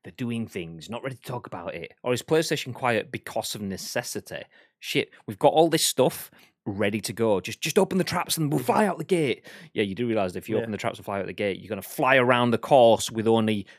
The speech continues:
Speaker 1: five people watching because they're the only five people that own PlayStations. The other seventy bajillion stood outside can't get into the stadium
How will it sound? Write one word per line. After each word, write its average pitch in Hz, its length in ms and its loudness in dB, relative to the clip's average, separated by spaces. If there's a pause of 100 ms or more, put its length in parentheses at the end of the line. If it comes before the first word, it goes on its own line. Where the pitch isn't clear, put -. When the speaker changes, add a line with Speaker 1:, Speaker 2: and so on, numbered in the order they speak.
Speaker 1:
five 101 400 -2
people 120 300 -4
watching 113 440 0
because - 280 -8
they're 117 160 4
the 113 100 0
only 110 140 -2
five 101 280 -6
people 107 280 -10
that 107 60 -10
own 113 140 -8
PlayStations. 127 640 -8
The 123 140 0
other 123 100 -2
seventy 135 420 0
bajillion 110 560 -2
stood - 160 -6
outside 101 600 -6
can't 117 320 -4
get 117 160 -2
into 113 240 -8
the 107 80 -8
stadium 180 580 2